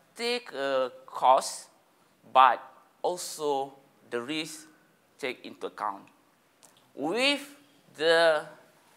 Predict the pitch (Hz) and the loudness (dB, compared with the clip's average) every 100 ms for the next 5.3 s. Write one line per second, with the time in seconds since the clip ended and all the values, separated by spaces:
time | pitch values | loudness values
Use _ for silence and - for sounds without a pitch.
0 | _ _ _ 190 196 - 254 247 247 240 | _ _ _ 2 2 -4 -6 0 4 4
1 | 233 - 214 214 214 214 160 107 95 - | 2 -6 -6 -6 -6 -10 -10 -12 -14 -20
2 | - - - 151 226 247 247 214 196 202 | -20 -20 -20 -10 0 6 6 6 -6 -4
3 | 170 135 107 - - 156 147 - 302 269 | 0 0 0 -8 0 0 0 -6 -6 0
4 | 208 202 202 196 247 - 226 214 214 151 | 0 0 -10 -10 -12 0 6 6 4 -4
5 | 131 131 | -4 -4